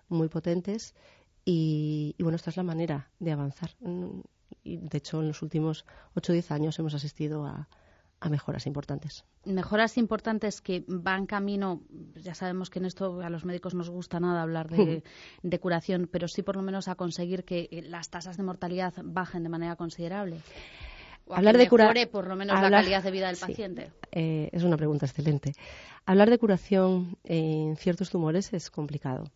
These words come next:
Speaker 1: ¿Mm? Eh, yo siempre digo que el médico no solo cura eliminando una enfermedad, el médico puede curar controlando los síntomas que provoca una enfermedad y mejorando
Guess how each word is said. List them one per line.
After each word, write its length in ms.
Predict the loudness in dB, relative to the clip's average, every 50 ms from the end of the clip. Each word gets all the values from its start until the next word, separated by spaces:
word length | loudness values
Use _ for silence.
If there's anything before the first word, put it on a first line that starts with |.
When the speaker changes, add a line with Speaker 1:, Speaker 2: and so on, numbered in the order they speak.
| _ _
Speaker 1:
¿Mm? 140 | -12 -10 -10 -12 _ _ _ _ -20 -20 -20 -20 -20 -20 -20 -20 -20 -20 -20 _ -4
Eh, 420 | 0 2 2 4 4 4 2 0 -2 -6 _ -4
yo 160 | 0 0 2
siempre 240 | 4 4 4 4 4
digo 220 | 4 4 4 2 2
que 720 | 0 -2 0 0 2 2 2 2 0 0 0 -2 -4 -4 -4
el 120 | -2 0 2
médico 380 | 2 2 2 2 0 0 0
no 160 | 2 2 2
solo 300 | 0 -2 -2 0 0 -2
cura 420 | 0 2 2 4 4 2 0 -6 -10 _ _ _ _ _ -20 -14 -8
eliminando 540 | -4 -2 0 2 2 2 2 2 0 0 0
una 80 | -2 -4
enfermedad, 480 | -4 -4 -4 -4 -2 -2 -2 -4 -4 -6 -6
el 100 | -4 -2
médico 380 | 0 0 0 0 0 -2 -4
puede 260 | -2 0 0 0 0 0
curar 360 | 0 0 0 0 0 -2 -6 -10 _ _ _ _ -20 _ _ _ _ _ _ _ _
controlando 760 | -2 -2 -2 0 0 0 2 4 4 4 4 2 0 -2 -4 _ _ -6
los 200 | -4 -4 -4 -2
síntomas 540 | 0 0 0 0 0 0 -2 -2 -2 -4 -8
que 120 | -8 -4
provoca 340 | -2 0 2 2 0 0 -2
una 140 | -2 -2 -2
enfermedad 480 | -4 -4 -4 -4 -2 0 0 -2 -2 -2
y 60 | -2 -2
mejorando 640 | -2 -2 -2 -2 0 2 2 2 2 0 -2